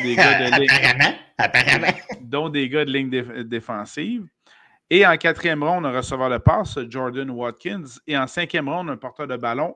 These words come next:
Speaker 1: Jordan James. Euh, à ma connaissance, aucun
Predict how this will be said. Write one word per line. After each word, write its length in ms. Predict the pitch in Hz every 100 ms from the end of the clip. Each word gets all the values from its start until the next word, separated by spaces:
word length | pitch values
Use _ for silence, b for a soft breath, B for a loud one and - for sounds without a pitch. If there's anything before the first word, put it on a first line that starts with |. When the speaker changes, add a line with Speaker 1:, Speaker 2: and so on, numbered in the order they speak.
| -
Speaker 1:
Jordan 400 | 117 160 165 170 - _ 117 107
James. 520 | 127 151 139 107 101 98 104 95 _ _ _ _ _ _ 107
Euh, 160 | 110 - 117
à 80 |
ma 120 | 131 135
connaissance, 800 | 147 135 117 - 160 165 - - -
aucun 480 | 185 175 - 170